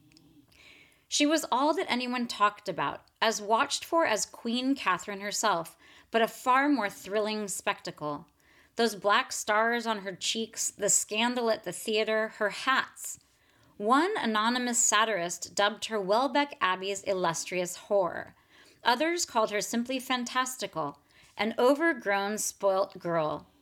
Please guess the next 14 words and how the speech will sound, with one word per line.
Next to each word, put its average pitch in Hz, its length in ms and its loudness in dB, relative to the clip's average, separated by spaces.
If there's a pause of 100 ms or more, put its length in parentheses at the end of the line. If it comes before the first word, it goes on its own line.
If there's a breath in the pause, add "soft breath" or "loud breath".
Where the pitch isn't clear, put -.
(480 soft breath)
Her 214 180 0
work, 220 500 0 (220)
chaos, 170 800 0
her 226 160 -2
books, 196 540 -2
sad 233 500 0
heaps - 340 -10
of 175 220 -6
rubbish. 151 540 -4 (360 soft breath)
Voluminous, 226 840 0
some 175 320 -2
called 160 340 -4
her, 165 300 -10 (260 soft breath)
crack-brained, 156 1000 -2